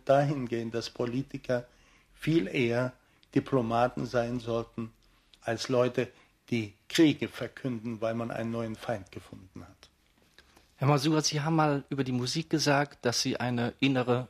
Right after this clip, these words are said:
Speaker 2: moralische Kraft hat. Sie sprachen es in diesem Gespräch auch an, was Musik eigentlich bewerkstelligen soll, den Humanismus in die Welt bringen. Ist damit der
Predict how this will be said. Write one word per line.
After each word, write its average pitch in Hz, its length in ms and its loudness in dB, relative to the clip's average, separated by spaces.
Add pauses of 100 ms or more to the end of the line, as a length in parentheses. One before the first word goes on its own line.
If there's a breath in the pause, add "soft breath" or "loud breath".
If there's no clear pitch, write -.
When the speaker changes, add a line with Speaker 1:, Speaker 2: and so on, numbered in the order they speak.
(100)
Speaker 2:
moralische 107 680 2
Kraft - 580 -6
hat. - 260 -14 (2250 loud breath)
Sie - 140 -2
sprachen 127 360 2
es 117 100 -2
in 123 180 -2
diesem 117 260 -4
Gespräch 113 520 -2
auch 101 220 -2
an, 120 380 0 (100)
was 113 540 0
Musik 117 720 -6
eigentlich 113 800 -2 (340)
bewerkstelligen 95 800 -2
soll, 80 300 -8
den 92 300 -8
Humanismus 107 680 0
in 104 120 -2
die 98 120 -4
Welt 95 300 -2
bringen. 92 320 -8 (1120 loud breath)
Ist - 240 2
damit 139 440 -2 (120)
der 101 380 2